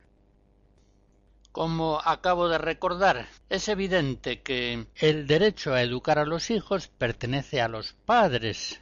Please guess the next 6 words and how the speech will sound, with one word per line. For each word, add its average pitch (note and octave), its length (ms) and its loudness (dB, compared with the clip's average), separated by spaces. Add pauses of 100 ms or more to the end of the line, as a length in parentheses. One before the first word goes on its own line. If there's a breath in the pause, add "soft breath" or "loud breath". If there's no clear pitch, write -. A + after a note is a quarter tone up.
fundamentalmente. A2 1300 -2 (1040 soft breath)
Siempre D#3+ 840 2
la B2 160 -2
acción C3+ 540 -2
del B2+ 160 -2
Estado F#3+ 680 4